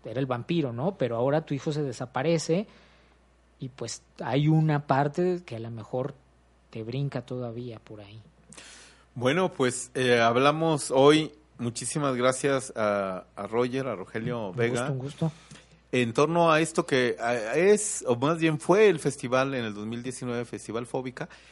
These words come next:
Speaker 2: pero que vendrá en este año, igual en el mes de octubre.
Speaker 1: Sí.
Speaker 2: Y como ya nos comenta, pues, este, ya hay invitados, ¿no?
Speaker 1: Ya hay invitados, igual la, la, pues siempre está abierto, pueden seguirnos en nuestras redes sociales, en Facebook,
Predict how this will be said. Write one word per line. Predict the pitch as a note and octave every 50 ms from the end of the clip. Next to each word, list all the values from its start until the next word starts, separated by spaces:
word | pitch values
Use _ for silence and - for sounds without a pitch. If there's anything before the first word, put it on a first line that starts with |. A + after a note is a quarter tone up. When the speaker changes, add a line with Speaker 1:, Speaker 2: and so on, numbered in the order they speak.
| - _ _ _ _
Speaker 2:
pero | - C3+ C3 C3 B2
que | - - C#3
vendrá | B2 B2+ B2 B2 A#2 C3 C#3 D#3+ F#3 G3 E3+
en | C3 B2
este | C3 C3 - - D#3 D3
año, | C3+ B2 A#2+ B2 C3 D#3+ G3
igual | E3 C3+ A2 G2+ A2+ A#2 A#2+
en | B2 A#2
el | G#2+ G2+
mes | G2 G#2 A2 A2+
de | A#2+ B2
octubre. | - - - - C3 B2 A#2 A#2 D3 F#3 - _ _ -
Speaker 1:
Sí. | - - - D#3+ D#3+
Speaker 2:
Y | E3
como | C#3+ G#2 G#2 G#2+
ya | A2 A#2
nos | B2+ C3
comenta, | - - C#3+ C#3+ C#3 B2+ B2 - D#3 D#3
pues, | - - G2+ F#2+ - F#2+
este, | F2+ - - - F#2 F2+
ya | E2+ G#2 A2 A2
hay | A2+ A#2+ B2+ A#2+
invitados, | A#2+ A#2+ A2+ G#2+ - - G2 F#2 F#2 F#2 F#2 - - - - -
¿no? | G2 F#2 F2+ G2 A#2+ C3+
Speaker 1:
Ya | D3 D3 D3+
hay | D#3+
invitados, | F3+ F3+ E3 D#3 - E3+ E3+ F3 F#3+ G3 G3 -
igual | - C3+ A#2 C3 C#3+ D#3 E3 D#3+ - _ _ -
la, | - C3 C3 B2 B2 B2+ C3 -
la, | - B2+ B2 A#2+ A#2+ B2 A#2+ A#2+ A#2+ A#2+ A#2 - _ _ _ _ _ _ _
pues | - C#3 C3+
siempre | - - F3+ F#3+ F#3+ G#3+
está | G3 - - G3
abierto, | F3+ E3+ F3+ F3+ F3 - - G#3 G#3+ A3 F#3+
pueden | D3+ - E3 E3+ F3+
seguirnos | F3 - D#3+ D3 D3 D3+ D#3+ E3+ E3
en | E3 C#3+
nuestras | C3 A#2+ - C3 B2 B2
redes | C3+ D3+ D3+
sociales, | D#3 D3 - - C#3 C#3+ D#3+ G3 F#3+ -
en | D3 B2
Facebook, | A#2+ - D3 D#3 E3 E3 F#3 A#3 - -